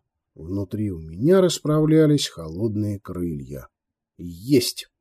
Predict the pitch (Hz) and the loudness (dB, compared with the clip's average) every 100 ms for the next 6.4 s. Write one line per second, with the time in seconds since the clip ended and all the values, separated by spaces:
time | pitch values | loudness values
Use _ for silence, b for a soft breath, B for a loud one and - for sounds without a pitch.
0 | _ - 165 139 104 85 76 _ 190 220 | _ 0 4 4 4 -4 -12 _ 2 4
1 | 160 82 90 90 135 127 113 - 104 104 | 0 -4 -8 -2 0 0 -6 -6 -8 -6
2 | 92 95 82 - _ _ _ - 151 262 | -6 -6 -8 -10 _ _ _ -6 2 4
3 | 226 123 104 123 135 170 208 233 160 175 | 2 0 -2 2 4 6 4 4 2 0
4 | - 123 123 123 170 180 127 - 123 180 | -2 -4 -4 2 4 4 0 -2 2 4
5 | 233 143 131 143 123 - 107 120 127 135 | 6 6 4 2 -2 -6 -4 0 2 0
6 | - 131 107 80 | 2 0 0 -4